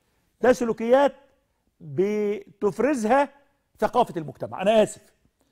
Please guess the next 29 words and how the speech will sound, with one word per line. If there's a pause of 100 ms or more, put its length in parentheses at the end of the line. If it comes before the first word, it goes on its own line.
(240)
سلوكيات، (360)
آه،
حد
كتب
على
ال-،
القطر
وهو
ماشي، (380)
حد
بيحدف
طوب
على
القطر
وهو
ماشي، (280)
حد
بيمسك
موس
يعمل
الكرسي
بتاع
القطر
ولا
بتاع
الأتوبيس
ولا
بتاع (200)
الميكروباص،